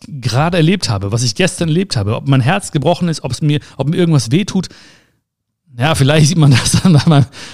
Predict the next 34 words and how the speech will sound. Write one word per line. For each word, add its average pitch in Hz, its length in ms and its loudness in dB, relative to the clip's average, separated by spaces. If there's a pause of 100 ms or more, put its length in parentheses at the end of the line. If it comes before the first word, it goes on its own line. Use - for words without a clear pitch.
an - 100 0
meinem 160 200 4
schmerzverzerrten 156 800 2
Gesicht 135 280 2
oder 123 140 4
so. 139 140 2 (580)
Aber 190 280 4
du 190 120 6
weißt 294 220 2
es 123 120 -6
nicht. - 220 -10 (960)
Und 151 100 -2
genauso 185 380 4
ist 175 120 0
bei - 80 -2
allen 196 360 -2
Menschen, 175 400 0
denen 139 240 0
wir 143 120 0
begegnen. 139 500 -8 (2250)
Aber 220 320 0
wir 127 100 0
sehen 120 240 0
diese 160 160 -2
Menschen 185 360 -2
von - 140 -8
außen 170 440 -14
und 135 140 -2
meistens 185 560 -2
wirkt 226 200 0
es, - 320 -4 (200)
wirken 165 340 -2
sie 139 140 -2
sehr 151 420 -6